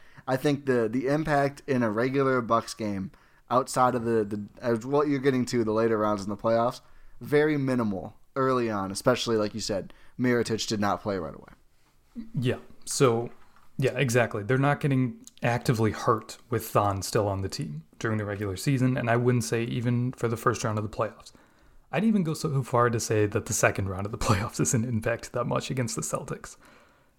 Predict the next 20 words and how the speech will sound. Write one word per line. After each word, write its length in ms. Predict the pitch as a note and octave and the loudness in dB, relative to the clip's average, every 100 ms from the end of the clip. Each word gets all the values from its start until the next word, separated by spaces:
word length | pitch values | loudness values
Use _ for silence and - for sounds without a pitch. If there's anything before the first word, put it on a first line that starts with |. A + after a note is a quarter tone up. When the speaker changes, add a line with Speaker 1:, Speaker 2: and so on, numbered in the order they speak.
| _ | _
Speaker 2:
Would, 560 | A#2 C3+ G#3+ A3 D#3+ A2+ | 0 0 -2 -8 -6 -2
do 80 | A#2+ | 2
you 80 | A2+ | 2
have 80 | G#2+ | 4
Speaker 1:
They 40 | |
Speaker 2:
any 80 | - | 2
Speaker 1:
might 280 | F#3 C#4 - | 2 0 -2
be 100 | A#3+ | -2
better. 400 | D3+ C#3 D#2+ - - _ _ - - | 2 2 2 -8 -16 _ _ -18 -4
Speaker 2:
They 100 | A#3+ | 0
might 300 | B3+ C4 C4+ | 2 0 -2
be 100 | C4 | -2
better, 420 | A3 A3 F3 A2+ B2+ | 0 2 2 0 0
as 160 | C3 | 0
we 120 | C#3 | 2
discussed 440 | C#3+ C#3+ - D#3+ - | 2 0 0 0 2
on 240 | B2 D3 | 0 2
Binge 260 | B2 C#3+ B2 | 2 2 2
the 80 | A#2+ | 0
Bucks. 380 | B2 B2 - | 2 0 -2